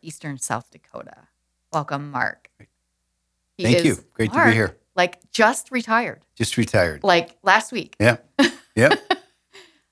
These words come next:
Speaker 1: And then, well, 'cause, so he, we're recording this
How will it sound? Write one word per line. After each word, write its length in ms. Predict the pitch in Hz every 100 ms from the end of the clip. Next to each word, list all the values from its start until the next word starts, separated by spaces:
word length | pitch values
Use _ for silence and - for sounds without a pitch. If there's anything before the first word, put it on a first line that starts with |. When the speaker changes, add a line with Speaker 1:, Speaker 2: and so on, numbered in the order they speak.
| _ _
Speaker 1:
And 140 | - 226
then, 300 | 214 220 _ _ _ -
well, 100 | 214
'cause, 320 | 214 214 -
so 200 | - 202
he, 120 | 202 202
we're 160 | 240
recording 440 | 269 277 392 359 226
this 420 | 160 165 -